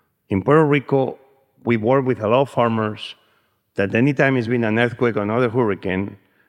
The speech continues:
they know that we are the first organization they can come to because we will buy from them. It's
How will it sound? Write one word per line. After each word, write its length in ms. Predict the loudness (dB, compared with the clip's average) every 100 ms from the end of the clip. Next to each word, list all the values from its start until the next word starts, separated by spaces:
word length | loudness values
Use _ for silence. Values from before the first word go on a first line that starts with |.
| -10
they 240 | 0 2
know 220 | 4 2 2
that 120 | 2
we 160 | 2
are 120 | 0 0
the 100 | -2
first 260 | -2 0
organization 680 | -2 0 -2 -2 -4 -2 -4
they 100 | -4
can 240 | -4 -6
come 280 | -2 -2 -2 -4
to 180 | -8 -8 -18 _ _ _ _ _ _ _
because 460 | -10 -2 -2 -2 -6 _ _ -12
we 260 | -2 0
will 160 | 2 2
buy 240 | 2 2
from 280 | 0 -4 -4
them. 280 | -4 -8 -14 _ _ _ _ _ _
It's 120 | -10